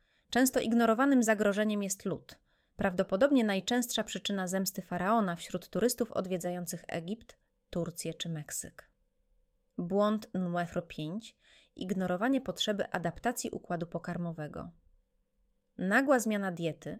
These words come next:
w tym tempo wprowadzania nowych egzotycznych potraw, może spowodować dolegliwości nawet bez udziału patogenów.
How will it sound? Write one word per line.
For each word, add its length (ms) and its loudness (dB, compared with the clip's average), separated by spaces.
w 100 -20
tym 240 4
tempo 320 -2
wprowadzania 600 -4
nowych 380 -2
egzotycznych 680 -6
potraw, 480 -8
może 220 0
spowodować 600 0
dolegliwości 720 0
nawet 280 -2
bez 220 -2
udziału 340 -2
patogenów. 800 -6